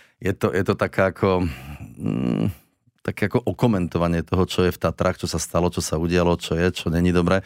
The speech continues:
E, veľmi to kvitujem, hej? Ale ja by som presne troška preklenul, povedal, že vlastne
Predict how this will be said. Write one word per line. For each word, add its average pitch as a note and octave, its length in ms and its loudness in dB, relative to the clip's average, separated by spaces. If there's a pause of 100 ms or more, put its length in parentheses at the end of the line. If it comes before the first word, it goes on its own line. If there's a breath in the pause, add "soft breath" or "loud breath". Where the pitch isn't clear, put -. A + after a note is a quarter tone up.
(540 loud breath)
E, G2 240 4
veľmi A#2 260 2
to G2 140 0
kvitujem, E2 500 -4
hej? E2+ 300 0
Ale G2+ 260 2 (400 loud breath)
ja - 80 -10
by G2+ 80 2
som A2+ 160 2
presne G#2+ 480 0 (140)
troška G2 320 -4
preklenul, F#2+ 500 0
povedal, E2+ 460 2
že E2 100 0
vlastne E2+ 640 2